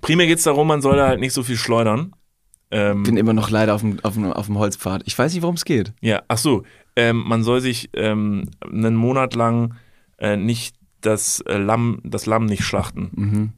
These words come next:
Speaker 1: Ja.
Speaker 2: Okay.
Speaker 1: Den Lachs nicht, äh, nicht flapschen.
Speaker 2: Mhm.
Speaker 1: Sich nicht den Kolben ölen.
Speaker 2: Mhm.
Speaker 1: Oder, ähm, nicht den Rudolf füttern.
Speaker 2: Mhm, ja,
Speaker 1: Und auch
Speaker 2: aber im
Speaker 1: nicht
Speaker 2: Englisch würde jetzt mal sagen, doesn't ring a bell. Also
Speaker 1: und
Speaker 2: da ist bei mir immer noch tot.
Speaker 1: nicht hinters Piano klimpern.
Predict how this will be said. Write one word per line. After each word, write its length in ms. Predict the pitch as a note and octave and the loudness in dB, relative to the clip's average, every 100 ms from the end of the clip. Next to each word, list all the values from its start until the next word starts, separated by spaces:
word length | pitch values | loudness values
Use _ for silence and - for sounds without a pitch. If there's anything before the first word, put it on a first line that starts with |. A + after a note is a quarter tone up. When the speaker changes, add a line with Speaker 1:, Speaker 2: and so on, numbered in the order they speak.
| - | -8
Speaker 1:
Ja. 160 | - F#2 | -2 0
Speaker 2:
Okay. 160 | F#2+ F#2 - _ | 0 -2 -8 _
Speaker 1:
Den 140 | G#2+ G#2+ | -2 0
Lachs 320 | A#2+ - A#2+ | 0 -2 0
nicht, 420 | A2+ G2+ - - | 0 -2 -8 -4
äh, 240 | G#2 F#2+ | -2 -2
nicht 220 | F2+ G2+ - | -2 -6 -4
flapschen. 460 | G2 F#2+ - F2+ - - | -6 -4 -8 -10 -14 -10
Speaker 2:
Mhm. 360 | F#2+ F#2 G2+ - _ - | -8 -8 -10 -14 _ -8
Speaker 1:
Sich 200 | G#2+ A2 | -6 -4
nicht 260 | A2 - | -4 -4
den 220 | G#2 G#2 | -2 -2
Kolben 340 | G2 G#2+ G#2 F#2 | -2 0 0 0
ölen. 360 | E2 F2 F2 - _ - | -2 -2 -4 -10 _ -6
Speaker 2:
Mhm. 200 | G2+ F#2 | -4 -2
Speaker 1:
Oder, 640 | G#2 G#2+ G#2 G#2 G2+ - | 0 0 2 2 0 -2
ähm, 220 | G2 G2 | -2 0
nicht 180 | G#2+ A2+ | -2 -2
den 80 | G#2 | -4
Rudolf 300 | G#2 F#2+ F2+ | -2 -2 -2
füttern. 400 | F2+ E2+ F#2 F#2 | -6 -2 0 0
Speaker 2:
Mhm, 60 | F2+ | 0
ja, 80 | |
Speaker 1:
Und 40 | G2+ | 0
auch 60 | |
Speaker 2:
aber 100 | G2+ | 0
im 80 | G#2+ | 2
Speaker 1:
nicht 120 | B2 | 2
Speaker 2:
Englisch 300 | A2+ C3+ C3 | 4 2 2
würde 140 | A#2+ A#2 | 2 2
jetzt 140 | A#2 | 2
mal 100 | A2+ | 0
sagen, 260 | A2 G#2+ G#2+ | 2 0 0
doesn't 360 | G#2 G#2+ A2 | 0 0 0
ring 160 | G#2 G#2 | 0 0
a 40 | |
bell. 300 | F#2+ F#2 F2+ - | 0 -2 -4 -4
Also 220 | G2+ G2+ | -2 0
Speaker 1:
und 100 | F#2+ | 0
Speaker 2:
da 120 | G2 | -2
ist 320 | - G#2 - | -4 -6 -8
bei 80 | - | -4
mir 140 | G2+ F2+ | -4 -2
immer 160 | G2+ | -2
noch 100 | F#2+ | -4
tot. 180 | - G#2 | -6 -2
Speaker 1:
nicht 200 | A2+ F2+ | -2 -2
hinters 320 | B2+ A#2+ A#2 | -2 -2 -4
Piano 360 | - A#2 A2 A#2+ | -2 -2 0 -2
klimpern. 480 | B2+ B2+ C3+ D3+ | -2 -4 -2 -4